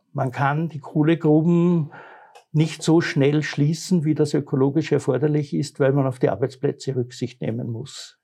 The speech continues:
Ja. Man muss, äh, die Waffenproduktion in manchen Bereichen aufrechterhalten, weil daran auch viele Arbeitsplätze gekettet sind. Ja. Also in den meisten Fragen haben wir eine ganz schwierige Situation,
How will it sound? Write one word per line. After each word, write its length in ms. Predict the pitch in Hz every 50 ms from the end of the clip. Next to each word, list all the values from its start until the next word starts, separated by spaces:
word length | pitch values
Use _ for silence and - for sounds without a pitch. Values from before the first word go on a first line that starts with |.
| _ -
Ja. 200 | - - - - _ - - - - - - - - _
Man 240 | - 147 143 143 139
muss, 540 | 139 160 196 190 - - - - - - 170
äh, 540 | - - - 165 160 156 151 151 147 143 147 156 - - _ _ -
die 100 | 160 143
Waffenproduktion 1040 | 160 151 147 - 202 175 143 170 175 151 160 151 156 - - 160 147 131 131 135
in 160 | 135 131 131 127
manchen 400 | 123 123 123 113 113 120 131 123
Bereichen 460 | 131 123 120 117 117 117 - - 151
aufrechterhalten, 1080 | 135 - 131 - - 143 131 120 - 165 139 123 123 139 139 139 - 156 143 139 120 - - - - _ _
weil 160 | - 131 131
daran 300 | 123 147 147 147 147 147
auch 200 | 143 160 165 -
viele 340 | - - 185 175 151 139 131
Arbeitsplätze 720 | 139 127 123 123 123 - - - 131 139 139 - - - 135
gekettet 600 | - 139 143 - - 139 139 - - 131 135 -
sind. 400 | - 131 123 139 117 117 - -
Ja. 200 | - 156 170 - - - - - - - -
Also 200 | 135 135 131 165
in 120 | 156 151
den 180 | 156 156 135 139
meisten 480 | 131 123 156 180 175 - - 214 185
Fragen 640 | - - 156 131 110 113 127 147 165 - 214 202 175
haben 340 | 143 131 147 151 151 196 196
wir 160 | 190 185 175
eine 160 | 156 151 147 139
ganz 320 | - 143 147 180 202 196
schwierige 580 | - - - 160 156 190 190 208 190 139 175 147
Situation, 1040 | - - 160 147 - 156 143 135 123 - - - 131 120 131 160 180 214 226 233